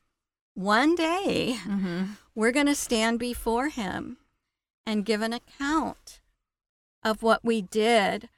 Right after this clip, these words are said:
Speaker 1: with our lives here on earth. So the investments we make now as we use our time, our abilities, our opportunities to bring glory to God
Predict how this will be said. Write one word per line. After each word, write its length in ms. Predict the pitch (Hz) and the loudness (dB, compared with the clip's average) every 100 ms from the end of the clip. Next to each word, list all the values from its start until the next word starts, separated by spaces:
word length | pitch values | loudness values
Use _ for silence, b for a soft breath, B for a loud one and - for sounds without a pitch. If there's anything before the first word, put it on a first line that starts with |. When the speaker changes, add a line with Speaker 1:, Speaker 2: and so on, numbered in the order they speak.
| _ _ _ _ _ _ - | _ _ _ _ _ _ -4
Speaker 1:
with 240 | 208 196 | -4 2
our 160 | 208 196 | 2 2
lives 520 | 190 196 170 196 - | 2 2 2 -4 -10
here 220 | - 180 | -8 -6
on 240 | 180 180 - | -4 -6 -6
earth. 260 | 202 170 - _ _ _ _ _ _ _ _ _ _ | -10 -10 -16 _ _ _ _ _ _ _ _ _ _
So 380 | - 254 233 220 | -2 6 6 6
the 160 | 233 226 | 2 0
investments 760 | 208 190 240 - 269 269 - 240 | 0 4 4 4 -4 -4 -4 -4
we 120 | 233 | -2
make 280 | 208 202 214 | -4 -6 -4
now 520 | 196 202 208 214 220 | -2 0 0 -2 -4
as 200 | 185 185 | -8 -8
we 120 | 190 | -8
use 260 | 190 196 202 | -6 -6 -6
our 140 | 180 | -10
time, 680 | - - 214 214 226 226 240 - _ _ - | -14 -12 -8 -4 -4 -6 -8 -14 _ _ -6
our 160 | 180 175 | -4 -4
abilities, 880 | - 185 208 220 226 226 226 - _ _ _ - | -4 -4 -2 -2 -2 -4 -6 -12 _ _ _ -6
our 140 | 196 | -4
opportunities 1040 | - 190 190 - 240 233 226 226 226 226 - | -2 -4 -8 -10 -6 -4 -4 -4 -4 -6 -12
to 100 | - | -18
bring 260 | - 190 175 | -12 -12 -10
glory 380 | 202 180 202 208 | -10 -8 -6 -8
to 100 | 185 | -8
God 460 | 180 175 185 214 | -4 -4 -4 -8